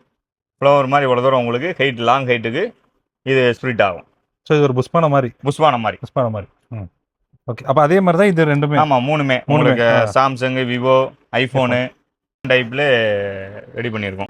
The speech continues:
Speaker 2: நம்ம வச்சிருக்க ஃபோன் பாத்தீங்கன்னா iPhone fourteen Pro Max வச்சிருக்கோம்.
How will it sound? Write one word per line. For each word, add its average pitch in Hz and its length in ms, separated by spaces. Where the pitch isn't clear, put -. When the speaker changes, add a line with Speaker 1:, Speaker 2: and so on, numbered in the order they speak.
Speaker 2:
நம்ம 160 280
வச்சிருக்க 170 440
ஃபோன் 175 180
பாத்தீங்கன்னா 139 680
iPhone 160 460
fourteen 175 360
Pro 135 180
Max 127 260
வச்சிருக்கோம். 110 420